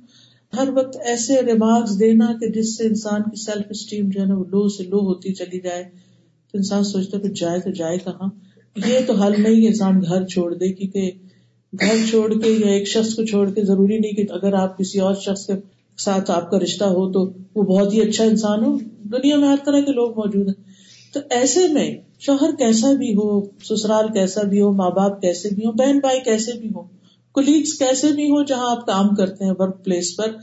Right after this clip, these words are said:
لیکن اگر آپ کے پاس اچھے دوست ہیں، اچھی کمپنی ہے، تو یہ سارے غموں کو دور کرنے کے لیے فائدہ مند ہوگی۔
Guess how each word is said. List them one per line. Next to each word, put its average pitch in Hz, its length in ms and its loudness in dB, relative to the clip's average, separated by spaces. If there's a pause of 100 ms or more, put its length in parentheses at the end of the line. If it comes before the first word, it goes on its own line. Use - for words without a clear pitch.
(420)
لیکن 202 540 2 (120)
اگر 185 340 2 (400)
آپ 185 360 -4
کے 180 340 -6
پاس 170 360 -8
اچھے - 380 -2
دوست 185 440 0
ہیں، 185 80 -2
اچھی - 300 -10
کمپنی 190 580 -2
ہے، 151 100 -8 (800)
تو 220 60 -6
یہ 220 260 2
سارے 202 360 0
غموں 175 380 -2
کو 170 260 -8 (440)
دور 170 220 -2
کرنے 160 360 -6
کے 160 200 -12
لیے 156 220 -12 (320)
فائدہ 151 280 -4
مند 143 300 -6
ہوگی۔ - 220 -16